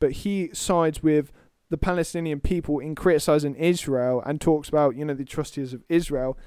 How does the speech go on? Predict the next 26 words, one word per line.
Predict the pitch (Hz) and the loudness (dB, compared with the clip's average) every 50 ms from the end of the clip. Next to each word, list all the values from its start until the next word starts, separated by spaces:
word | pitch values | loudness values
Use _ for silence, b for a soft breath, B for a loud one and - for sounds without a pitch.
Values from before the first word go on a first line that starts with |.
| b b b | b b b
However, | - - 180 180 190 190 170 165 147 b b b | 0 4 6 6 6 6 6 4 2 b b b
he's | - - 208 214 202 | 0 2 2 2 4
not | 220 220 214 196 | 4 4 4 6
doing | 190 190 196 190 | 6 4 6 6
that | 180 160 143 | 4 0 0
from | - 175 | -2 -4
the | 165 147 | -4 -4
side | - - - 170 165 160 156 | 0 2 4 6 6 8 8
of | 151 147 143 B B B B B B B B B B B B _ _ - | 6 6 6 B B B B B B B B B B B B _ _ 2
praising | - 190 175 170 165 170 165 | 6 6 6 6 4 0 -2
the | 165 156 | -2 -2
Palestinian | - 202 170 160 156 - - 160 156 151 147 | -2 0 0 0 0 -2 -4 -4 -4 -4 -2
people, | - - 202 190 156 156 151 | -2 0 0 2 2 0 0
because | 143 - 165 - - 160 143 | 0 -4 -4 -2 -2 -2 0
he's | 180 190 170 | 2 4 4
a | 151 | 4
white | 147 156 156 143 131 | 4 2 0 0 0
nationalist, | 160 180 180 - - 147 135 117 - | 0 -2 -2 -2 -6 -8 -8 -8 -6
so | - 156 | -4 -2
he | 170 175 | 0 0
wants | 160 147 131 - | 0 -2 -4 -4
nothing | 156 143 - 143 139 | -4 -4 -4 -6 -10
to | - - | -12 0
do | - 180 185 | 6 8 8
with | 185 165 143 | 8 8 4
them. | 131 120 117 127 | 0 -4 -6 -8